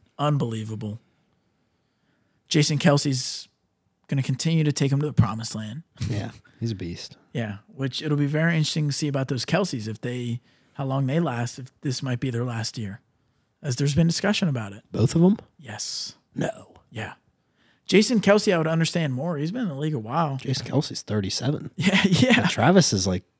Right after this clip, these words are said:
Speaker 2: in his prime.
Speaker 1: I wouldn't say that. He's old.
Speaker 2: He is getting old,
Speaker 1: He's,
Speaker 2: but he's
Speaker 1: he's
Speaker 2: still
Speaker 1: getting up
Speaker 2: pl-,
Speaker 1: there.
Speaker 2: he's still playing like he's in his prime.
Speaker 1: He is, but I feel like all the best tight ends in history of the N F L, they all, they all went out early, you know? And I feel like I could see something similar with Travis Kelce, possibly.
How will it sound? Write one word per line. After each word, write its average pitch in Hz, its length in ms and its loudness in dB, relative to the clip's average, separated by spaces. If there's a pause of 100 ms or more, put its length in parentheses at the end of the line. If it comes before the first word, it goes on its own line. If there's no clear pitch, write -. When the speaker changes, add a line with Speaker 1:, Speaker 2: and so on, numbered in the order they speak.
Speaker 2:
in 104 100 -4
his - 100 -4
prime. - 340 -2 (600)
Speaker 1:
I 135 100 2
wouldn't 185 200 4
say 113 180 -4
that. 185 320 2
He's 196 180 8
old. 233 540 2
Speaker 2:
He 110 260 6
is 87 180 0
getting 85 260 -6
old, 82 180 -8
Speaker 1:
He's, 90 140 6
Speaker 2:
but 110 80 6
he's 110 60 8 (140)
Speaker 1:
he's - 60 4
Speaker 2:
still 160 180 12
Speaker 1:
getting 240 80 10
up 302 60 6
Speaker 2:
pl-, - 80 4
Speaker 1:
there. 320 140 4
Speaker 2:
he's 135 120 8
still - 180 10
playing 127 300 4
like 90 160 0
he's 87 240 -6
in 87 80 -4
his 87 140 -6
prime. 107 340 -4
Speaker 1:
He 208 240 4
is, 156 420 -2
but 175 160 0
I 196 60 4
feel 220 220 6
like 202 200 6
all 202 180 6
the 208 100 6
best 190 340 2
tight 180 220 2
ends 175 540 0 (220)
in 131 120 -4
history 175 320 2
of 156 60 8
the 147 40 6
N 143 120 2
F 123 120 0
L, 170 160 4
they 127 140 -2
all, 165 380 4
they 156 180 -4
all 190 200 8
went 202 140 8
out 190 160 8
early, 151 400 2 (380)
you 147 140 0
know? 160 240 4 (960)
And 156 120 0
I 156 100 6
feel 180 220 2
like 175 140 2
I 160 80 4
could 160 140 0
see 170 120 0
something 156 220 -2
similar 139 360 -4
with 101 120 -12
Travis 139 280 -6
Kelce, - 360 -4
possibly. - 460 -14